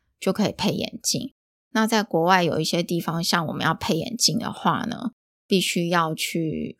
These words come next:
呃，就是取得，先去给医生看，然后但是因为给医生看就会花很多钱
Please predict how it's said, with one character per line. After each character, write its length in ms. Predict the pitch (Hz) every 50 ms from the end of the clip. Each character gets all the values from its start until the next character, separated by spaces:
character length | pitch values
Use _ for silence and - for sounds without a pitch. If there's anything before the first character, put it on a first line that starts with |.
| -
呃， 380 | - - - - - - - - _ _ _ _ _ _ _ _ _ _ _ _ -
就 140 | - 170
是 420 | 165 - - 175 165 160 - - -
取 440 | - - - - - - - - - -
得， 540 | - - 156 - 107 - 123 131 107 - _ _ _ _ -
先 180 | - - 208 226
去 140 | - 233
给 180 | 208 - 107 101
医 160 | 107 180 175
生 300 | 180 - 190 175 165 170
看， 480 | - - - - 180 127 - - - - _ _ _ _
然 140 | - 180 202
后 60 | 226
但 160 | 247 240 240
是 80 | 277 233
因 80 | 226
为 100 | 233 220
给 140 | 208 - 156
医 100 | 165 175
生 180 | 196 208 180 196
看 220 | - - 175 175
就 100 | 170 165
会 60 | 165 170
花 260 | - - 151 156 151
很 120 | - -
多 180 | - 85 87 -
钱 340 | - - - - - -